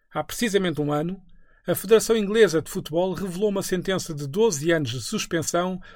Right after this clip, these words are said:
para Kainan Isak, defesa do Stratford Town, depois de ter sido provado que apostou numa partida na qual jogou,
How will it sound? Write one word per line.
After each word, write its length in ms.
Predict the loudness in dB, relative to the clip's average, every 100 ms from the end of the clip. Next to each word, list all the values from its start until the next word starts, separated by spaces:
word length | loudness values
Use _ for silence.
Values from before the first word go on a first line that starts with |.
| -4
para 220 | -2 0
Kainan 460 | 2 4 4 2 -2
Isak, 560 | -2 -2 -2 -6 -8 -16 _ _ _ -10
defesa 380 | 0 2 2
do 120 | 0 -4
Stratford 600 | -2 0 0 0 -8 -4
Town, 340 | -2 -2 -6 -10 -20 -20 -20
depois 280 | -10 2 2
de 60 | 2
ter 120 | -2
sido 220 | -2 -4
provado 500 | -4 -2 2 2 0
que 160 | 0 0
apostou 460 | 0 -4 -2 0
numa 240 | 2 2 0
partida 420 | 0 0 0 2
na 140 | 2
qual 180 | 2 0
jogou, 460 | 0 0 2 2